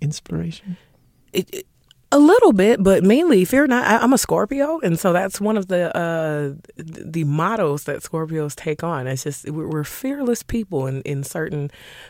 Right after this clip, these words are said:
Speaker 2: realms and certain kind of things. I, I just, I push, and I have no fear.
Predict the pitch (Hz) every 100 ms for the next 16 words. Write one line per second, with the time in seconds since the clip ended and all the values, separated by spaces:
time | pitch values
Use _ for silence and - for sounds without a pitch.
0 | - 151 165 156 151 147 139 170 - -
1 | 151 - 165 151 147 156 - 147 143 143
2 | - - _ _ _ _ _ - 147 139
3 | - 233 135 - - - 147 131 127 127
4 | 127 - - 135 135 120 135 156 151 147
5 | 147 - 190 190 160